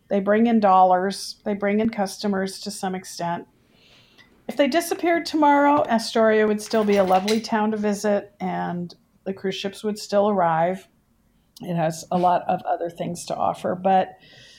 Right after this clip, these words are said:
uh, merchants are certainly aware. My son's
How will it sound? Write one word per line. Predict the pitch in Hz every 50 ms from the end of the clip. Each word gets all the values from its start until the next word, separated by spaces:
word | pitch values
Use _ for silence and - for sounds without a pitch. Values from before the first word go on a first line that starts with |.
| - - _ _ _ _ _ _ _ _
uh, | - 196 196 196 196 202 214 -
merchants | 254 247 262 311 294 - 339 311 294 -
are | 285 269
certainly | 269 - - 269 262 262 254 240 226 214
aware. | 208 196 208 214 220 208 175 165 180 202 208 214 - - _ -
My | 220 208 208
son's | 208 - - 226 214 208 226 226 220 - - - -